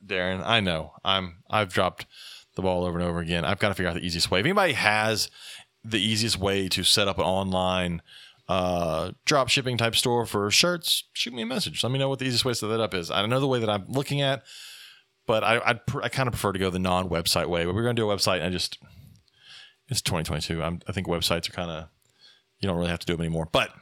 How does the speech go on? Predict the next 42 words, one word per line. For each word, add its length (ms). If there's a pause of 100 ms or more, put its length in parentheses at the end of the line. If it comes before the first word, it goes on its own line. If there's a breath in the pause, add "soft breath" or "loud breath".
(800)
anyways, 460 (440)
thank 180
y'all 120
for 100
listening. 420 (460 loud breath)
We'll 160
be 60
back 240
in 160
two 260
weeks 200
with 100
a 40
live 260
episode 580 (420 loud breath)
and 400
some 220
guests 260
that 120
I 100
have 120
not 420
signed 280
up 220
yet. 200 (720 soft breath)
Uh, 360 (180)
Pip 260
Stalkers. 520
Just 200
wanted 180
to 60
stop 480
on 280
and 80
say 160
hi 300
to 80
everyone 440
while 180
I'm 120
on 100
break. 280